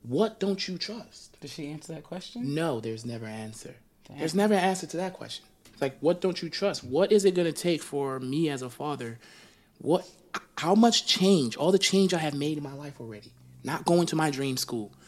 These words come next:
Speaker 1: going to Howard instead of L S U, like, sacrificing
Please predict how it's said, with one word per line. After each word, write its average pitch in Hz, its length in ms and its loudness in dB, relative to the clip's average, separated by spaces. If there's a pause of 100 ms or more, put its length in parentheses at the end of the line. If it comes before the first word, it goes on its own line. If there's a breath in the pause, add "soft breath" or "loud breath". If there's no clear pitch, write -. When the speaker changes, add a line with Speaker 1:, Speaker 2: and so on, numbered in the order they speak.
(140 loud breath)
Speaker 1:
going 156 240 0
to 156 60 -2
Howard 143 320 -2
instead 139 220 -6
of 139 80 -6
L 127 120 -6
S 120 180 -8
U, 107 160 -12 (420 loud breath)
like, 110 280 -2 (1120 loud breath)
sacrificing 170 880 2